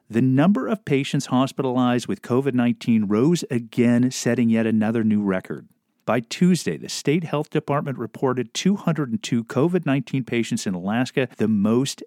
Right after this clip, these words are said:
ever. More than thirty percent of adults hospitalized at Providence were covid positive. Providence, the state's largest hospital, announced it was rationing care in response to an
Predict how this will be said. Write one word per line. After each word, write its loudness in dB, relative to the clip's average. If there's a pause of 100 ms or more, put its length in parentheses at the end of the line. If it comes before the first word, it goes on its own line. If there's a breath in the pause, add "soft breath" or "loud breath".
ever. -6 (100)
More 2
than 0
thirty 0
percent 0
of -4
adults -4
hospitalized -4
at -12
Providence -4
were -4
covid -4
positive. -6 (460)
Providence, 0
the -6
state's -2 (120)
largest -2
hospital, -6
announced 2
it -2
was -2
rationing 2
care 0
in -2
response -4
to -4
an -2